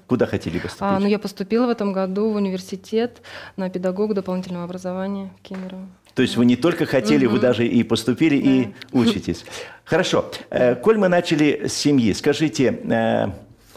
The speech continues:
Speaker 1: говоря о семье, считаете ли вы, что семья действительно та ячейка,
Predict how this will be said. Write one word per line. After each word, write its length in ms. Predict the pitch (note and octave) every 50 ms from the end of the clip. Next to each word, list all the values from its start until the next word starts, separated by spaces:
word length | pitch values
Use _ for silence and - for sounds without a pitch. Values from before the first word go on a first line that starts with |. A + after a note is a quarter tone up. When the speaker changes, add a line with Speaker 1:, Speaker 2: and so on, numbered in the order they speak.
| - - _ -
Speaker 1:
говоря 400 | A#2 B2+ C3 D3 D#3+ E3+ E3+ E3
о 160 | - C#3+ C#3
семье, 800 | B2+ - - - C#3 C#3 C3 A2 - A2 G2 F2 D#2+ D#2+ D2+ D#2+ - - _ _ _ _ _ _ _ _ _ _ _ _ _ _ _ _ _
считаете 480 | - - C#3 B2+ - F#3+ F#3+ F#3 F#3+ D3
ли 120 | C3 C3+ B2
вы, 420 | A2+ G#2+ G#2+ A2+ C#3+ D3+ D#3+ D3+
что 720 | D#3 - - - - - B2+ A#2+ A#2 A#2 A2+ G#2+ G#2 - -
семья 360 | - - C#3+ C3+ B2+ C#3 B2+
действительно 800 | A2 A2+ A#2+ - - - D#3 F3+ E3+ - C3+ G#2+ G2+ F#2+ F#2
та 420 | - - - - - B2+ A#2 G#2+ - -
ячейка, 800 | A#2 F#2 A2+ A#2 A2+ - - F3 F#3+ G3 - - - E2 D2+